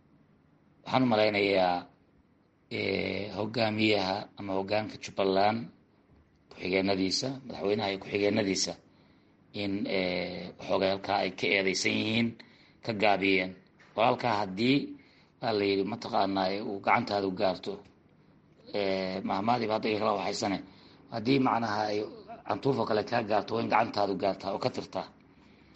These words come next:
Marka waa in la tagaa meeshii. Guddigan keliyata ma aha, reer guura raac iyo carruur waa loo kala sheekeeya had iyo jeer,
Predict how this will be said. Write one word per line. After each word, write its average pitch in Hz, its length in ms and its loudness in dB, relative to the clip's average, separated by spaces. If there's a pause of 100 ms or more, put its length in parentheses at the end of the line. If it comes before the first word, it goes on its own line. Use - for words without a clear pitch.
(100)
Marka - 240 -12
waa 151 120 2
in 160 140 2
la 143 100 2
tagaa 107 400 4 (300)
meeshii. 131 520 2 (520)
Guddigan 120 580 2
keliyata 123 480 2
ma 107 220 0
aha, 143 240 4 (800)
reer 135 180 2
guura 123 280 4
raac 147 340 6 (160)
iyo 156 160 -2
carruur 143 280 0
waa 131 140 2
loo 123 120 -2
kala 104 180 -6
sheekeeya 98 500 -2
had 101 120 -2
iyo 95 140 0
jeer, 90 240 -8